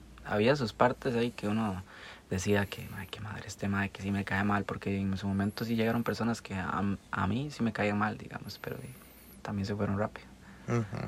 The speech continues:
Speaker 1: Porque, y tal vez no solo a mí me cayó mal, también hubo gente muy pura vida, gente que me hice muy amigos, que salíamos después del trabajo, que hacíamos tal cosa, que íbamos a ver partidos, cosas así, mae. O sea,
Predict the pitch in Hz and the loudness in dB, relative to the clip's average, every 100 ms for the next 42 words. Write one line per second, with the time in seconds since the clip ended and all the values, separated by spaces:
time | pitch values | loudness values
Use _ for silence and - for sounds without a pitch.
0 | 107 - 117 - 104 101 - 98 101 104 | -6 0 0 0 0 0 -2 0 4 6
1 | 101 104 104 98 - 95 98 110 110 104 | 6 8 8 4 2 2 4 4 4 4
2 | 104 104 104 98 101 98 98 98 92 92 | 6 6 6 6 4 4 2 4 2 4
3 | 98 110 110 101 101 101 98 101 101 98 | 6 6 4 4 2 0 0 2 2 2
4 | 101 98 95 95 110 113 117 - 101 95 | 4 4 4 6 6 4 2 0 0 4
5 | 101 98 98 95 95 95 - - 101 107 | 4 4 2 2 2 2 4 8 10 8
6 | 104 104 101 95 - - - 101 98 98 | 6 0 -2 -4 -8 -14 0 2 4 4
7 | 101 95 101 98 117 117 113 107 98 98 | 4 4 0 4 10 12 10 6 0 2
8 | 101 104 95 - - 92 104 107 - 120 | 2 2 2 0 -2 0 2 2 0 0
9 | 135 101 117 113 92 90 - | 2 2 4 6 4 2 -4